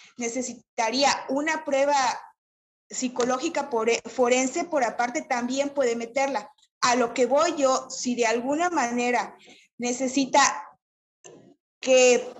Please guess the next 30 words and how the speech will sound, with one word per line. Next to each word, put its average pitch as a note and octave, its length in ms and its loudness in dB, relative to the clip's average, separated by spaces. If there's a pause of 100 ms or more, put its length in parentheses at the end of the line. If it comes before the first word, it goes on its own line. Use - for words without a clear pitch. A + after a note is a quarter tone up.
(100)
acreditar C4 920 2
que C4 120 0
por B3 200 0
el A#3+ 120 0
daño D#4 380 -2
causado B3+ 720 -2
ya B3 180 0
gastó D4 460 -2
tanto, C4+ 500 -4 (260)
pues E4 220 0
por C#4+ 240 0
eso A#3 380 -2
es C4+ 180 -2
necesario D4 1000 -4 (720)
que E4 140 2
se E4 140 -4
metan, C4 720 -2 (420)
pues, B3+ 240 0
todos C4+ 340 2
esos C4 300 0
documentos C4 720 -2
y D4+ 60 -4
demás C#4+ 320 -2
de C4+ 100 -2
que C4+ 160 -4
ya C4+ 140 -2
estuvo C#4 360 -2
yendo D4+ 640 -2 (640)
al A3+ 200 -2
psicólogo. A#3 720 -4